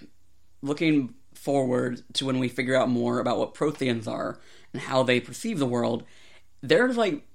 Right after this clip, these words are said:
an opportunity here for them to make this make any kind of, like, a sense. But the way that they describe it is the Cypher is basically the thing that will help Shepard understand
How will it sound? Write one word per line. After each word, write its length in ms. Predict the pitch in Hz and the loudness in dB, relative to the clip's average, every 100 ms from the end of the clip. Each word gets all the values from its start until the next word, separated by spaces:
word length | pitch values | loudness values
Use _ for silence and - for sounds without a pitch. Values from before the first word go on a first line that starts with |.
| - - - | -20 -20 -2
an 80 | 143 | 2
opportunity 600 | 170 143 - 175 202 208 | 2 0 0 -2 -2 -4
here 200 | 214 208 | -4 -6
for 140 | 208 | -2
them 140 | 156 147 | 0 2
to 100 | 131 | 2
make 220 | 131 131 | 0 0
this 140 | 147 | -2
make 220 | 147 127 - | -2 -2 -4
any 200 | 131 143 | 0 2
kind 140 | 151 147 | 2 -2
of, 80 | |
like, 120 | 139 143 | -2 -4
a 60 | |
sense. 400 | - 151 170 - - - - - - | -4 -4 -4 -10 -20 -20 -20 -20 -4
But 120 | - | 0
the 60 | 147 | 4
way 140 | 190 | 4
that 100 | 208 | 6
they 100 | 170 | 4
describe 320 | 143 - 196 | 4 0 0
it 60 | 180 | 2
is 160 | 135 123 | 0 -2
the 100 | 123 | -4
Cypher 320 | 175 175 170 | 0 2 2
is 100 | 147 | 2
basically 340 | 143 139 139 | 0 -4 -6
the 100 | 123 | -6
thing 280 | 135 135 127 | -6 -2 -2
that 140 | 127 - | -2 -4
will 100 | 135 | -6
help 260 | 156 143 | -2 -4
Shepard 340 | - 135 135 123 | 0 0 0 -2
understand 760 | 127 127 - 127 117 117 117 | -2 -4 -4 -2 0 0 -4